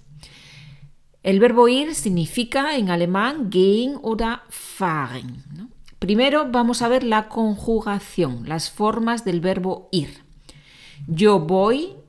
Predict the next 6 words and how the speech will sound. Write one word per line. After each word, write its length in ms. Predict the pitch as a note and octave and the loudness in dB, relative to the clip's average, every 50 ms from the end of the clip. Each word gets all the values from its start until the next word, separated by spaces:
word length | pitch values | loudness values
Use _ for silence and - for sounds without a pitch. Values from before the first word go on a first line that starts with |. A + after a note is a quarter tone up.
| _ _ | _ _
tú 240 | - - F#3+ E3 E3 | -2 0 2 2 2
vas, 680 | D#3+ D#3+ E3+ E3 F3+ A3 D#4 - - - - - - _ _ _ _ _ _ - | 0 0 0 0 0 -2 -4 -6 -8 -10 -12 -14 -18 _ _ _ _ _ _ -2
él, 340 | - F#3 F#3 F3+ F3 F3+ - C#3+ | 0 2 2 2 0 -2 -2 -2
ella, 360 | F3+ E3+ D3+ D#3 D#3 - - - | -2 0 0 -2 -4 -4 -6 -10
usted 460 | D3 - - - - - E3 D3 C#3 - - - | -10 -10 -10 -12 -8 -6 -6 -6 -6 -8 -10 -10
va, 500 | D3 C3+ B2+ C3 C3+ G3 A3+ D#4+ F#4 | -10 -6 -4 -4 -4 -2 -4 -6 -8